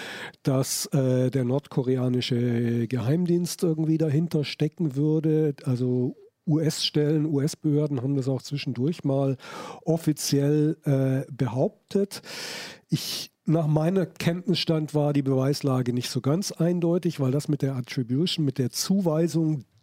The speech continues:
die waren es, das ist eine sehr schwierige Sache und da braucht man, muss schon eine Menge Sach-, Sachen zusammenkommen, damit man eindeutig mit dem Finger auf jemanden zeigen kann. Aber anhand der Vorgehensweise und dem, was da passiert ist, kann man zumindest sicher sein,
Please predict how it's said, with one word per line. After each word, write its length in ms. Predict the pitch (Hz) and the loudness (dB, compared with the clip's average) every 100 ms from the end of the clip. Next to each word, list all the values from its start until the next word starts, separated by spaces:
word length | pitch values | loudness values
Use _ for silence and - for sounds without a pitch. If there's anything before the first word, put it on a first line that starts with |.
| _ 143 | _ 2
die 280 | 185 190 | 4 4
waren 480 | 135 131 165 185 196 | 2 0 0 2 2
es, 240 | 196 - 160 | 0 0 -2
das 160 | 143 | -4
ist 120 | 220 | -2
eine 80 | 151 | -2
sehr 200 | 127 151 | 2 0
schwierige 500 | - 147 190 139 120 | 0 0 2 2 0
Sache 340 | 107 117 - 170 | 0 -4 -2 -2
und 220 | 151 139 | 0 0
da 80 | 139 | -2
braucht 300 | 139 165 160 | 0 -2 -2
man, 160 | 147 | -2
muss 180 | 226 160 | 0 0
schon 140 | 175 156 | 0 2
eine 60 | |
Menge 240 | 151 165 151 | 2 2 2
Sach-, 240 | 156 - - - - - - | 0 -4 -14 -14 -12 -14 -4
Sachen 380 | 139 160 170 143 | 0 0 0 0
zusammenkommen, 760 | 156 135 143 165 - 139 123 | 0 0 2 2 2 -2 0
damit 260 | 131 127 - | 0 0 0
man 140 | 139 | -2
eindeutig 680 | 131 147 143 135 135 143 - - 254 | 0 0 2 2 2 0 -2 -8 -4
mit 180 | 131 135 | -2 -2
dem 120 | 123 | -2
Finger 260 | 156 151 127 | 0 2 0
auf 180 | 113 | -2
jemanden 380 | 123 113 113 - | -2 -2 -2 -4
zeigen 460 | 113 - 107 110 117 | -6 -4 -2 -4 -4
kann. 380 | 127 123 180 - - - - - - | -4 -2 -4 -6 -18 -12 -10 -10 -2
Aber 580 | 135 151 160 160 160 | 0 2 2 0 0
anhand 360 | 151 127 147 143 | 0 0 0 0
der 100 | 135 | -2
Vorgehensweise 960 | - 143 151 151 151 139 135 139 139 143 | 0 0 2 2 2 0 0 2 2 0
und 220 | 123 113 | -2 0
dem, 240 | 131 139 | 0 2
was 220 | 131 143 - | 0 -2 -2
da 120 | 143 | -2
passiert 480 | - 127 131 151 156 | 0 -2 0 0 0
ist, 180 | 127 | -4
kann 180 | - 127 | -2 0
man 120 | 151 | 0
zumindest 540 | 143 143 135 139 135 - | 0 -2 0 2 0 0
sicher 260 | 143 165 131 | 0 0 2
sein, 340 | 139 147 | 2 2